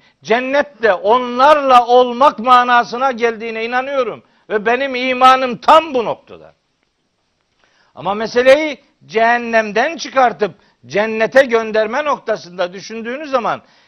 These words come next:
bir sürü ayet hükümsüz kalıyor. Ve Cenab-ı Hakk'ın efendim o tarifi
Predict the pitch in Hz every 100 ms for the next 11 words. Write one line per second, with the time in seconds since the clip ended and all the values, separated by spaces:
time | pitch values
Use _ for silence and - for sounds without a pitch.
0 | _ 143 147 254 359 339 - - 202 233
1 | 208 190 196 196 214 214 190 202 277 -
2 | _ _ _ _ _ _ _ 160 170 208
3 | - 240 165 117 82 67 _ _ _ _
4 | _ _ - - - _ _ - 165 196
5 | 220 247 233 226 220 196 190 131 - _
6 | _ _ _ 196 202 202 185 156 - 226
7 | 233 170 - _ _ - 190 208 214 202
8 | 220 233 170